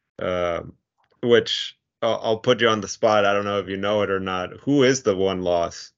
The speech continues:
on the Breezes record? Um, so, I mean, for, for those of you gu-, guys that don't know, Darren DeBreeze has only lost one game at Drake when Drake scores eighty points. And the record's something stupid like sixty and one.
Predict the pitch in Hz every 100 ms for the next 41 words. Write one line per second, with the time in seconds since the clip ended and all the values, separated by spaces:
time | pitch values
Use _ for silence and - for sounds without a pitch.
0 | - 101 92 87 - - 92 98 95 95
1 | 85 90 87 - - - - _ - _
2 | _ _ - 95 87 82 - - - 110
3 | 101 98 107 104 - 107 107 - 120 117
4 | 117 123 110 120 117 113 107 107 107 104
5 | 104 107 110 104 104 _ _ 123 113 131
6 | 147 110 113 110 107 110 107 101 101 101
7 | 98 98 98 101 107 107 101 101 92 92
8 | 95 92 90 - - _ _ 113 104 110
9 | 110 107 104 107 _ 117 107 107 101 -
10 | - 98 95 - 101 - - 101 92 85
11 | - - - - 95 90 - 110 110 131
12 | 117 107 117 110 98 92 - 98 - 90
13 | 80 87 - - - 110 - - 101 87
14 | 90 90 85 -